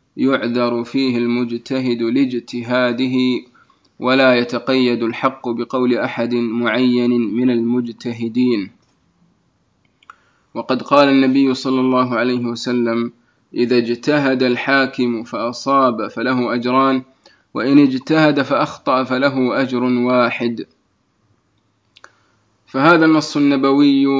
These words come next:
يقسم المجتهدين إلى مصيب ومخطئ، وهذا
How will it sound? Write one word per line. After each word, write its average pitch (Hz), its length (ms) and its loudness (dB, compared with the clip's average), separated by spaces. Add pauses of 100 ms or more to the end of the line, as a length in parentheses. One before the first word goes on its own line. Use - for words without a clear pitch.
(120)
يقسم 127 600 -2
المجتهدين 127 1040 0
إلى 123 340 0
مصيب 120 500 -2
ومخطئ، 117 680 -2 (680)
وهذا 123 480 2